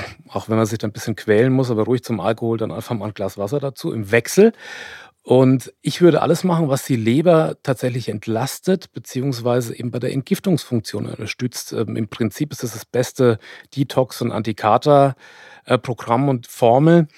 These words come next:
Also ich würd's auch nicht übertreiben eben mit Proteinen, also Fleisch, Fisch, Käse, Milch, Eier, Proteinshakes. Das erhöht die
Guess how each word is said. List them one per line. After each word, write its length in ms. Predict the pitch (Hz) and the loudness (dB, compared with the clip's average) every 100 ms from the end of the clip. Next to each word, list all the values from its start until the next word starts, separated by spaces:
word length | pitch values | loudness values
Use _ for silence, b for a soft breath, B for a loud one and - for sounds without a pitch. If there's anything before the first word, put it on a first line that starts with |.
| B B B B - | B B B B 2
Also 360 | 117 117 120 | 2 4 2
ich 200 | 120 - | 2 -6
würd's 360 | 127 127 - - - | -2 -2 -2 -14 -4
auch 60 | |
nicht 200 | 127 143 160 | -2 -2 -2
übertreiben 640 | 151 - - 107 127 135 | -6 -6 0 2 2 0
eben 280 | - 120 113 | -2 -2 -2
mit 240 | 107 - _ | -4 -12 _
Proteinen, 680 | - 110 - 87 139 196 180 | -6 -6 -4 -6 -2 0 -2
also 200 | 101 98 | -6 -12
Fleisch, 480 | - 90 101 110 | -12 -4 -2 -2
Fisch, 320 | - 120 - - | 0 -2 -2 -6
Käse, 400 | 113 127 113 104 | -2 -2 -2 -2
Milch, 340 | 110 110 110 | 0 -2 -4
Eier, 260 | 107 127 135 | -4 -2 -2
Proteinshakes. 1000 | - 110 113 127 160 - 170 165 - B B B B B B - | -6 -14 -10 -6 -4 0 0 -2 -8 B B B B B B -2
Das 220 | 117 - | -2 0
erhöht 540 | 143 120 143 160 - | 0 4 4 2 -2
die 240 | - 113 | -2 -2